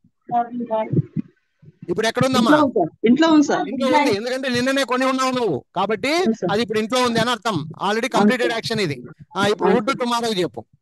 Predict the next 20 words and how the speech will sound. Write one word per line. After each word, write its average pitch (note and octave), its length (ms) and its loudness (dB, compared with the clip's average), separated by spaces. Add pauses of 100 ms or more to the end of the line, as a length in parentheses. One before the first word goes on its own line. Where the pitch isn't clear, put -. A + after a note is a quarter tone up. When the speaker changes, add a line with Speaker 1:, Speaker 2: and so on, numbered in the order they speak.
(580)
Speaker 2:
I B3 120 4
would E4 240 4
buy A#3+ 200 4
a B3+ 200 2
car B3+ 320 4
tomorrow C4 580 6
evening. B3+ 440 4
Speaker 1:
I - 1120 -16
Speaker 2:
నేను B3+ 340 4
Speaker 1:
would D4+ 120 6
Speaker 2:
రేపు C4 80 4
Speaker 1:
buy C#4+ 100 2
a C#4 60 2
Speaker 2:
సాయం- G#3 680 2
Speaker 1:
car B3+ 140 -4 (320)
tomorrow C4 540 2
evening. B3 540 -2 (540)
ఆ. F#3+ 300 0
Speaker 2:
Yes, F3+ 100 -8
sir. - 300 -14